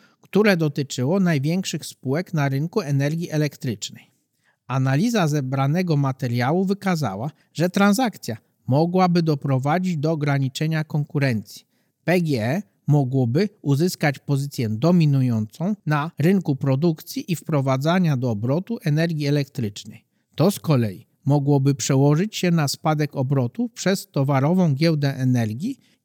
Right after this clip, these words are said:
i negatywnie wpłynąć na rynek sprzedaży detalicznej.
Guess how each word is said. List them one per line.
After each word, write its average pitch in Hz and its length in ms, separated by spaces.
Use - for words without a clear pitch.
i 247 100
negatywnie 160 760
wpłynąć 143 580
na 156 220
rynek 135 340
sprzedaży 127 580
detalicznej. 147 800